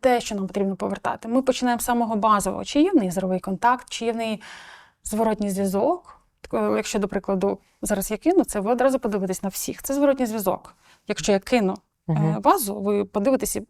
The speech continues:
Speaker 1: і подумаєте, що, що відбувається.
Speaker 2: Мгм.
Speaker 1: А дитина, яка має розлад аутистичного спектру, так не зробить. Ну, впаде вона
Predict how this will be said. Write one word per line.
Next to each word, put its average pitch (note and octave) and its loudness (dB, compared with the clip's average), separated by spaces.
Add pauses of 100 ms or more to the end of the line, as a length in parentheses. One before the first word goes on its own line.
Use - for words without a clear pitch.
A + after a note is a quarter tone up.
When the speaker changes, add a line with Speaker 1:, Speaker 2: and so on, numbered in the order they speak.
(120)
Speaker 1:
і G3+ 0
подумаєте, - -4
що, F4 0
що - -2
відбувається. G#3 -2
Speaker 2:
Мгм. E3 -6 (260)
Speaker 1:
А A3+ 0
дитина, G3+ -2
яка C#4 -4
має A3+ -2
розлад A#3 0
аутистичного A3 -4
спектру, C#4 -4
так - -6
не A#3+ -6
зробить. - -2 (680)
Ну, G#4+ 0
впаде G#4+ 2
вона A#3+ 0